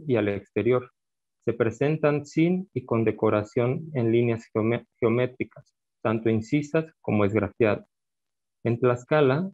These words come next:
este tipo cerámico es característico de la fase tenanyeca y a su vez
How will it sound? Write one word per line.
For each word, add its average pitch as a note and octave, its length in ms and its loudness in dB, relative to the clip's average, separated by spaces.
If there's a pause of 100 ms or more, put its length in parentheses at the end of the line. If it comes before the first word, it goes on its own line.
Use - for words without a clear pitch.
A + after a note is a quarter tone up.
este C#3+ 280 0
tipo D#3+ 320 -4
cerámico C3+ 760 -2
es C3 140 -4
característico C3 840 0
de A#2+ 100 4
la A2+ 160 2
fase C3 280 -4
tenanyeca A2 600 -2 (580)
y A2+ 60 2
a A2 80 2
su A#2+ 180 0
vez B2+ 380 2